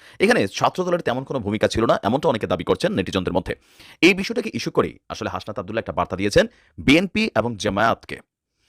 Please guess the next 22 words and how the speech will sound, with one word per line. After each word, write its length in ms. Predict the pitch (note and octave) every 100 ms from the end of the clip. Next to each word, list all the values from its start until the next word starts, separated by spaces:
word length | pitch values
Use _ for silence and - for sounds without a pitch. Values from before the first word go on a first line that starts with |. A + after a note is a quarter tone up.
| _ - - -
Basically 320 | C#3 A3 A#3 -
এই 100 | D#3+
যে 120 | F3+
বক্তব্যটা, 640 | A#2+ - E3 D#3 - - -
এটা 160 | A2+ C#3
একটা 120 | D3 -
পলিটিক্যাল 380 | B2 C3 D3 A#2
বক্তব্য 400 | G#2 - A#2 F#3
বা 240 | D3+ A#2
স্লোগান, 380 | - C3 C#3 G#2
রাজপথে 420 | D2 G#2 - B2
থাকা 180 | A#2+ A#2
স্লোগান, 320 | G#2+ G#2+ B2+
এটা 100 | D3+
basically 320 | G#2+ G2 A#2+ A2+
আওয়ামী 220 | F#2+ G#2
লীগে 140 | A2+ A2
দিয়ে 140 | G#2
থাকতো। 320 | G#2+ A2+ G3 C4 _ _ _
তো 140 | C#3+ B2+
এর 120 | C3+ F3
বাইরেও 340 | D3+ G3 -